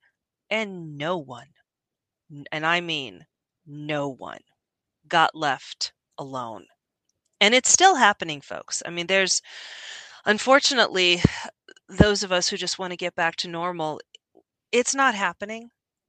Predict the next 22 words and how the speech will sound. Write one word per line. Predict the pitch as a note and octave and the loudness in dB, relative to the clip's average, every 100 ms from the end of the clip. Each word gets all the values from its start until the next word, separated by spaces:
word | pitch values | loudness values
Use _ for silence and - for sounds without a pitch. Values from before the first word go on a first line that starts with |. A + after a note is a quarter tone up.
| _ _ _ _ | _ _ _ _
There's | F3+ F3+ E3+ G#3 G3 | -20 2 2 4 0
still | - G#3+ G3 G3 | 0 0 0 0
enough | F#3 F3+ F3 | -2 -2 -4
companies | - F3+ G3 F3 E3 | -6 -8 -8 -8 -6
out | D#3+ - | -6 -4
there | E3 E3 | -6 -4
that | D#3+ | -4
think | - E3 | -4 -6
that | - D#3+ | -6 -10
they | D#3+ | -10
can | D#3+ | -10
tell | - D#3+ | -10 -8
their | D#3 D3+ | -8 -8
employees, | D3+ - D#3+ D3+ C#3+ C#3+ - | -10 -8 -6 -6 -8 -8 -4
"Oh, | E3+ | -2
no, | F#3+ F3+ | -2 -4
you | E3+ | -4
gotta | E3+ E3+ | -2 -2
wear | F3 F3 | -2 -2
a | |
mask. | E3 D3+ - | -2 -2 -2
Oh, | - | 0